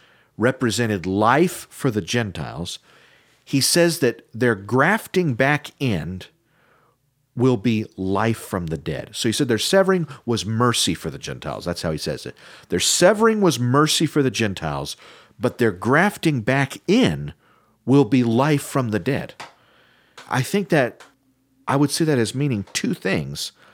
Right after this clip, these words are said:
that it, it means that dead branches are gonna come back into a tree whose root is Judaism, but whose trunk now is Gentile. And now the branches are gonna finish it out.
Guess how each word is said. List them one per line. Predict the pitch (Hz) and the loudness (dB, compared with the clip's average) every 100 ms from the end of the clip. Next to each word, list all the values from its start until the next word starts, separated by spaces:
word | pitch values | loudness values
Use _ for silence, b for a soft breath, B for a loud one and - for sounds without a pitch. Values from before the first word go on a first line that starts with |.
| b b b - | b b b -6
that | 113 | -2
it, | 117 - | -2 -2
it | 123 | -4
means | 123 160 151 120 | 0 0 0 -2
that | 107 95 | -4 -2
dead | 160 233 160 | 2 2 0
branches | 160 135 127 101 78 - - _ _ _ _ _ _ _ _ _ b b b b - | 0 0 0 -2 -2 -6 -10 _ _ _ _ _ _ _ _ _ b b b b -4
are | 135 | 0
gonna | 143 120 | 0 0
come | - 165 151 | -2 -4 -2
back | 120 156 175 - - | 0 0 0 -6 -4
into | 135 127 - 151 131 123 113 b b b b b _ _ _ _ _ _ _ _ _ _ | -4 -2 -2 2 4 2 -2 b b b b b _ _ _ _ _ _ _ _ _ _
a | 110 | -6
tree | - - 165 226 101 87 104 _ _ _ _ | -4 0 2 2 0 -2 -6 _ _ _ _
whose | 123 131 98 | 0 0 2
root | 120 226 | 2 4
is | 156 101 | 2 -2
Judaism, | 101 143 110 90 85 92 101 | 0 0 2 0 0 -4 -4
but | 101 | -6
whose | 92 113 | -4 -4
trunk | - - 143 151 - | -4 -2 -2 -2 -4
now | 120 123 | -2 0
is | 117 87 | -2 -4
Gentile. | - 98 87 69 69 87 - b b b b | -4 -4 -4 -10 -10 -10 -14 b b b b
And | 90 | -6
now | 92 131 165 | 0 2 2
the | 139 | 0
branches | 104 160 190 - 98 98 | 0 0 0 0 0 0
are | |
gonna | 95 98 | -2 -4
finish | - 127 127 - | -4 -4 -4 -2
it | 104 | -2
out. | 123 98 | -2 -4